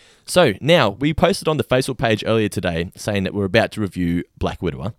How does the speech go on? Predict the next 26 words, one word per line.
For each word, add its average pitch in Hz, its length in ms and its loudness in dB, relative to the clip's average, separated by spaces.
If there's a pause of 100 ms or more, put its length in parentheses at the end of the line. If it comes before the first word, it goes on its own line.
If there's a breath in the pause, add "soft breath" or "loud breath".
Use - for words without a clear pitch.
(540 loud breath)
And 107 220 2
we 117 100 4
asked 113 220 2
for 101 300 2
people 110 200 -2
to 101 60 0
comment 117 220 -2
and 82 60 -8
tell 101 140 0
us 101 100 -2
their 113 140 0
favourite 110 280 -2
moments 107 240 -2
from 107 100 -2
the 107 100 2
episode. 104 360 4
The 98 60 0
best 92 200 -4
comments 92 220 -6
will 90 80 -6
be - 40 -8
read 95 160 2
out 90 120 2
on 87 80 -2
the 85 60 0
show. 170 360 6